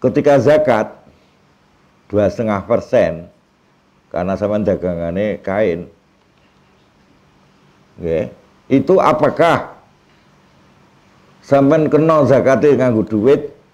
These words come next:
lan kena umpama orang nganggo duit tapi nganggo apa? Kaine. Kaine dipotong-potong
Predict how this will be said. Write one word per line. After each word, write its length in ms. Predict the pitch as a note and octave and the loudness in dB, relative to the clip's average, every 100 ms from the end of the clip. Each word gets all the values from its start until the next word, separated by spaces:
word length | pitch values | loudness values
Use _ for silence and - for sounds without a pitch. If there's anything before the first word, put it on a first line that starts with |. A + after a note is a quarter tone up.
| _ _ _ _ _ _ _ _ - | _ _ _ _ _ _ _ _ 0
lan 240 | C3+ C#3 | 0 2
kena 560 | D#3 F3 D#3 B2 G2+ - | 0 2 2 0 -2 -4
umpama 480 | C#3+ C#3 D#3 C#3+ | 0 2 0 2
orang 240 | B2+ C3 B2 | 2 0 0
nganggo 160 | A2 | -2
duit 200 | B2+ C#3+ | 0 0
tapi 280 | C#3+ A#2+ C#3 | 2 0 -2
nganggo 240 | B2 A#2+ A2 | -2 0 2
apa? 160 | A#2+ - - - - _ _ _ _ _ _ _ _ _ _ | 0 -2 -10 -20 -20 _ _ _ _ _ _ _ _ _ _
Kaine. 580 | A#2 B2+ C3+ C3 G#2+ F#2+ - | -2 2 2 0 -4 -6 -6
Kaine 260 | A#2 C3+ | -4 -2
dipotong-potong 880 | B2+ A#2 A#2+ B2 G#2+ A#2+ C#3 D#3 - | -4 -2 -2 0 0 0 0 -2 -6